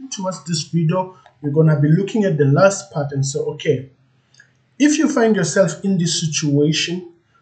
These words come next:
how do you go around fixing it? You can see here, license request fail.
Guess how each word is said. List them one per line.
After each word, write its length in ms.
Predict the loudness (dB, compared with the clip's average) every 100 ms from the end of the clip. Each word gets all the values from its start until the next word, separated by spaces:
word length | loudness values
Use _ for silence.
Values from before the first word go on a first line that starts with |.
| _
how 240 | 0 0
do 120 | 2 0
you 80 |
go 240 | 4 6 6
around 360 | 4 2 0
fixing 580 | -2 -8 -6 -4 -2 -2
it? 200 | -2 -8 -16
You 60 | _
can 180 | -2 -2
see 200 | 0 -2
here, 420 | 4 4 4 0 -20 _ 0
license 500 | 2 4 4 2 0
request 680 | -2 -2 -2 -2 -4 -10 -2
fail. 340 | 0 0 -2